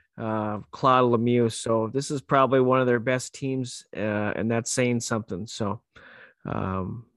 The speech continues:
that's what I got there for that. Um, yeah, this has been a great, uh, time again. Uh,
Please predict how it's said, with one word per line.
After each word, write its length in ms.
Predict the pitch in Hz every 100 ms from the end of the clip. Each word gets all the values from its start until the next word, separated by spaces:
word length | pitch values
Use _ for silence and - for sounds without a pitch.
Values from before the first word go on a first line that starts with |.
| _
that's 280 | 135 117 -
what 80 | 113
I 80 | 113
got 280 | 113 110 -
there 180 | 110
for 200 | 107 -
that. 260 | 113 107 - _ _ _ - - - - _ -
Um, 560 | 127 139 139 135 131 123 _ _ _ _ _ -
yeah, 280 | 185 190 135
this 240 | 156 -
has 100 | 175
been 180 | 170 170
a 60 |
great, 480 | 147 160 175 170 -
uh, 240 | 160 156 147
time 380 | 156 156 175
again. 440 | 170 151 170 185 156
Uh, 340 | 143 139 139